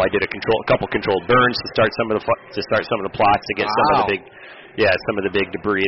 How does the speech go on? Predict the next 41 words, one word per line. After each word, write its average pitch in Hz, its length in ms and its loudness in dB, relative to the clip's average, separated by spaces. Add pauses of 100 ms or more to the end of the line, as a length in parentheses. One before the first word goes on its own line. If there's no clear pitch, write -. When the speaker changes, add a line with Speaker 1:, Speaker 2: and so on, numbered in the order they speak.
Speaker 1:
that - 80 -2
was 92 160 -4
Speaker 2:
Oh, 92 80 2
Speaker 1:
on - 0 -
Speaker 2:
I 95 80 0
Speaker 1:
it. 101 80 -4
Speaker 2:
knew 143 140 -4 (100)
that. 95 120 -6 (280)
Speaker 1:
Yeah. 98 240 4
Speaker 2:
Nice. 110 400 -12 (460)
Speaker 1:
Yeah, 123 240 0
one 110 160 2
of 104 80 2
the - 80 -6
first 113 160 2
things 104 240 -2
I 90 80 2
did 101 240 2
was, 87 160 -2
uh, 87 360 0 (360)
I 98 80 -2
burnt 107 320 2 (1300)
maybe 98 240 0
three 107 160 0
or 87 160 0
four 87 120 2
acres. 80 340 -4 (500)
Speaker 2:
You 180 100 -6
literally 175 380 0
went 147 160 0
out 147 220 2
there, 113 340 -2 (240)
year, 160 320 -2 (240)
year 165 240 0
one 160 240 2
or 131 60 -2
month 147 320 -2
one 110 260 -2
maybe. 110 320 -4
Speaker 1:
Month 104 220 -2
one, 90 220 -2